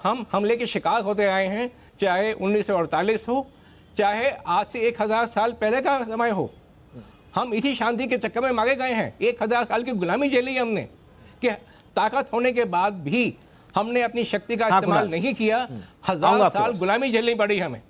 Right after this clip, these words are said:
Speaker 2: हम्म। ठीक है।
Speaker 1: तो ये मैं अपने इन या-, युवा मित्र से कहना चाहूंगा
Speaker 2: हम्म।
Speaker 1: कि जो विश्व में एक एनवायरमेंटल ग्रुप बना हुआ है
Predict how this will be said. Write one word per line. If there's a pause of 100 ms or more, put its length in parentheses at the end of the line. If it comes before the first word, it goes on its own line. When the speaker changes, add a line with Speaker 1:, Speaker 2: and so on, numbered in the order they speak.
Speaker 2:
हम्म। (800)
ठीक
है।
Speaker 1:
तो
ये (280)
मैं
अपने
इन
या-,
युवा
मित्र
से
कहना
चाहूंगा (160)
Speaker 2:
हम्म। (520)
Speaker 1:
कि (120)
जो
विश्व
में
एक
एनवायरमेंटल
ग्रुप
बना
हुआ
है